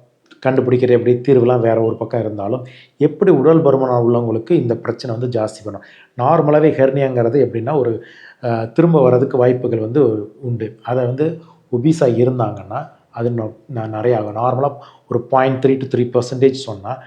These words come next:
வெயிட்டா இருக்கிறவங்களுக்கு அது வந்து up to ஒரு டென் பர்சன்டேஜ் கூட திரும்ப வர்றதுக்கு வாய்ப்புகள் உண்டு. ஏங்கிறத பார்ப்போம். முதல்ல வந்து ஃபேட்டுங்கிறது பார்த்தீங்கன்னா,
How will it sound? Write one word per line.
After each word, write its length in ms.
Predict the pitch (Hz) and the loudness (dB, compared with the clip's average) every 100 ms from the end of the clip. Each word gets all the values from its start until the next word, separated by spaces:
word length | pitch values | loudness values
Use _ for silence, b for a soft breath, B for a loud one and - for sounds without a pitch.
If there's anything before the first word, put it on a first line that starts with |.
| B B - | B B 0
வெயிட்டா 300 | 139 165 151 | 2 4 2
இருக்கிறவங்களுக்கு 500 | 123 117 107 104 117 | 2 0 -2 -4 -2
அது 120 | 131 | -2
வந்து 180 | 117 123 | 0 -2
up 200 | 135 - - | -2 -4 -4
to 100 | 180 | -2
ஒரு 200 | 127 - | -2 -4
டென் 240 | 120 117 | -6 -4
பர்சன்டேஜ் 420 | 117 120 120 117 | -6 -6 -6 -4
கூட 120 | 131 131 | -6 -6
திரும்ப 260 | 123 117 | -4 -4
வர்றதுக்கு 300 | 107 110 117 | -4 -6 -8
வாய்ப்புகள் 360 | 110 107 110 98 | -8 -8 -12 -14
உண்டு. 280 | 98 98 - b b - | -16 -20 -20 b b -4
ஏங்கிறத 540 | 139 147 123 110 123 | 0 2 0 -2 -4
பார்ப்போம். 320 | - 104 - - B B B - | -6 -8 -10 -18 B B B -2
முதல்ல 220 | 160 208 | 2 4
வந்து 260 | 151 156 160 | 4 2 2
ஃபேட்டுங்கிறது 520 | 147 165 165 135 131 135 | 2 2 2 0 0 0
பார்த்தீங்கன்னா, 520 | 127 120 127 135 | 0 -2 -4 -6